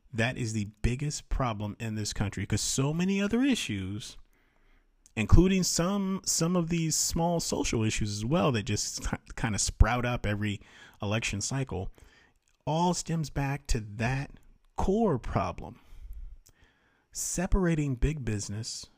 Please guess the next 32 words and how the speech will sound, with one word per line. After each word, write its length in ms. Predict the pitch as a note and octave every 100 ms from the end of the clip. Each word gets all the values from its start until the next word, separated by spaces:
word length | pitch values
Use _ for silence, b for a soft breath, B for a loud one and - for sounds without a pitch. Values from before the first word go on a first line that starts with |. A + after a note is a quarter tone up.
| _ -
from 240 | - A2+
big 160 | A#2 A#2
government. 460 | D#3+ F3 F#2+ A2 _ b b b b b
Because 300 | - B2 A#2
where 320 | A#2+ A#2 D3 F3
we 140 | F#3
are 160 | D#3 A2+
now, 540 | C#3+ F#3+ F#2+ E2+ B2 - _ - - _ _ _ _ _ _ _ _ -
anyone 480 | C#3+ F3+ G2 G2+
that's 220 | G2+ F#2 -
just 280 | G#2 - - _ -
paying 240 | - A#2
attention 460 | A2 - A#2+ B2 G2+
to, 200 | F#2+ F#2+ -
to 100 | A2+
what's 200 | G2 -
happening, 520 | B2+ C3+ - G2 A#2 B B B B B B
you 60 | A#2+
know, 60 | B2
it's 160 | D#3+ -
getting 260 | B3 F3
harder 380 | G#2+ - C#3 D#3+
and 100 | F3+
harder 360 | - A#2+ G#2 G2
to 220 | - -
tell 320 | - B2+ B2
where 160 | A2+ G2+
one 340 | G#2 B2+ F#3+
ends 440 | C3+ G2+ G2+ G#2 -
and 120 | A#2
another 300 | G#2 G2+ G#2
begins. 720 | G2 G#2 - F#2 F#2 G#2+ -